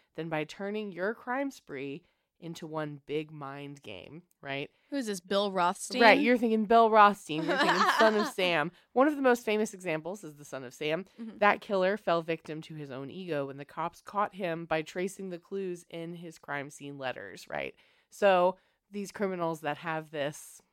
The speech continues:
Speaker 1: there's this hubris, I guess, where they're just like, "I'm gonna outsmart you and I'm gonna leave all
Speaker 2: Yeah.
Speaker 1: these notes," 'cause the crime scene is already full of clues 'cause you killed somebody there.
Speaker 2: Yeah,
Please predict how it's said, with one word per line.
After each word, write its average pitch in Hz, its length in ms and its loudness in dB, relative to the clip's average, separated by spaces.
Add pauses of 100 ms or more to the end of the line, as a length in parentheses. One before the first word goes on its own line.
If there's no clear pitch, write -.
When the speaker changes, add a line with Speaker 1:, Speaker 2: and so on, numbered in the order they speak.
(300)
Speaker 1:
there's 160 180 -14
this 156 140 -14
hubris, 160 540 -10
I 139 80 0
guess, 127 280 -6
where 156 80 -12
they're 147 140 -6
just 143 100 -14
like, 117 180 -4
"I'm 175 240 2
gonna 151 140 -8
outsmart 131 360 -8
you 143 140 -14
and 131 80 -8
I'm 147 140 -2
gonna 143 160 -10
leave 143 160 -10
all 135 100 -10
Speaker 2:
Yeah. 135 100 -10
Speaker 1:
these 147 120 -16
notes," 147 340 -4
'cause 208 240 -6
the 208 280 2
crime 262 260 0
scene 233 160 -8
is 196 120 -4
already 202 320 0
full 170 200 -8
of 151 140 -12
clues 180 380 -14
'cause 170 200 -12
you 156 120 -16
killed 240 280 -6
somebody 135 380 -10
there. - 220 -10
Speaker 2:
Yeah, 180 120 -8